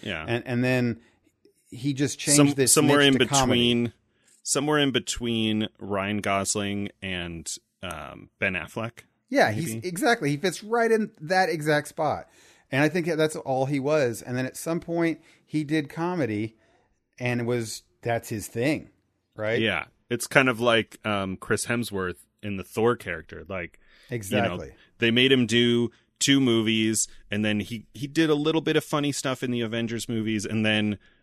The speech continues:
Speaker 1: um, you know, they made Ragnarok, and they're like, "Oh, this is this guy's sweet spot, clearly."
Speaker 2: Clearly.
Speaker 1: Like, they've been
Speaker 2: Right.
Speaker 1: trying to make him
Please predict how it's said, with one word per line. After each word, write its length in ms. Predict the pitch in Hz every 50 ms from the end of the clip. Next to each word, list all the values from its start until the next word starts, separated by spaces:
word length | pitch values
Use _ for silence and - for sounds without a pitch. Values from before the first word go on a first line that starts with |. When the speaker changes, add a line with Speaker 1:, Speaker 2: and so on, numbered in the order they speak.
| _ -
Speaker 1:
um, 520 | - 110 107 101 92 92 92 85 85 87 - _ _ _ _ _ _ _ _ _ _ _ _ _ _ -
you 140 | 113 110
know, 160 | 104 98 95 87
they 100 | 110 107
made 240 | 110 110 104 85
Ragnarok, 640 | 95 104 131 147 123 98 92 87 85 87 95 - _ - _ _ _ _ _ -
and 100 | 110 113
they're 80 | 113 107
like, 340 | 107 101 101 90 - - _ _ -
"Oh, 460 | 139 151 131 98 85 67 67 - - _ _ _ _ _ _ _ -
this 320 | 98 107 139 147 - -
is 140 | 117 92 -
this 200 | 107 98 - -
guy's 240 | - 82 82 82 -
sweet 300 | - - - 120 117 -
spot, 300 | - - - 78 - -
clearly." 580 | - - 139 135 113 101 76 76 76 - - _ _ _ _ - _ -
Speaker 2:
Clearly. 320 | - 120 113 107 104 98
Speaker 1:
Like, 160 | 85 80 - _ _ _ _ -
they've 220 | 107 117 117 104
been 180 | 127 123 117 110
Speaker 2:
Right. 120 | - -
Speaker 1:
trying 300 | - - 131 135 147 135
to 60 | 117 110
make 260 | 113 117 123 120 -
him 340 | 123 113 104 101 92 92